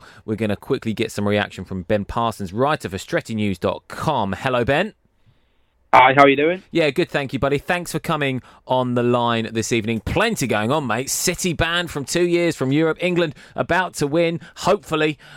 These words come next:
Speaker 1: the second T twenty clash with South Africa. And Manchester United travelling to Stamford Bridge on Monday.
Speaker 2: Yeah, I was just gonna mention how much of a big game it is for the top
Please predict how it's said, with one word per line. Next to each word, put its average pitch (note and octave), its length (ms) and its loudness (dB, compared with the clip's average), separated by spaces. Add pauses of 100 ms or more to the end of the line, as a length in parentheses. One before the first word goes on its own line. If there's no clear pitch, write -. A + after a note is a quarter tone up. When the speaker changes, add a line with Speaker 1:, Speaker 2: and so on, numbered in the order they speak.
Speaker 1:
the C3 380 0
second D3 600 -2
T C#3+ 180 -2
twenty C#3 320 -4
clash C3+ 420 -4
with B2 360 -2
South B2 340 -2
Africa. A2 540 -2 (380)
And D#3+ 340 -2 (160)
Manchester E3 480 -4
United D#3+ 320 -2
travelling F3 320 -2
to F3 100 -6
Stamford F#3+ 340 -2
Bridge G#3 160 -2
on G#3+ 120 0
Monday. A#3+ 440 0 (920)
Speaker 2:
Yeah, D#3+ 220 -4
I - 20 -6
was D#3 140 -10
just - 180 -20
gonna D3+ 300 -10
mention C3+ 380 -16
how C3 400 -10 (140)
much C#3+ 280 -16
of B2+ 80 -18
a B2+ 140 -14 (560)
big D3 160 -14
game C3+ 220 -14
it A#2+ 60 -16
is C3 160 -20
for C#3+ 80 -14
the B2+ 100 -16
top - 240 -12